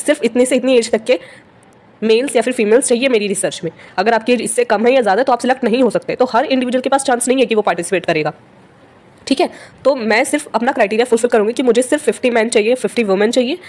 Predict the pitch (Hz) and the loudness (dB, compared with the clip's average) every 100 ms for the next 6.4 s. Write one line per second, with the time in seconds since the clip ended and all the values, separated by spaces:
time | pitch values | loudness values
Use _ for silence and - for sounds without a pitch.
0 | - 233 262 269 - 196 220 233 277 262 | -6 -2 0 0 0 0 0 0 0 0
1 | 277 311 - 202 247 214 208 214 196 180 | 0 0 0 -2 0 0 0 -2 -2 -2
2 | 185 233 254 196 302 - - 214 233 190 | 0 2 0 0 -2 -6 -4 0 2 0
3 | 165 - - - - - 220 247 254 262 | -4 -12 -20 -20 -8 -2 0 0 0 -2
4 | 254 226 320 226 208 233 220 226 294 247 | 0 0 0 2 2 0 -2 -2 -2 0
5 | 277 233 254 226 208 240 220 202 196 190 | 2 2 2 2 0 -2 -2 -2 0 0
6 | 185 170 - 160 | 0 -2 -4 -12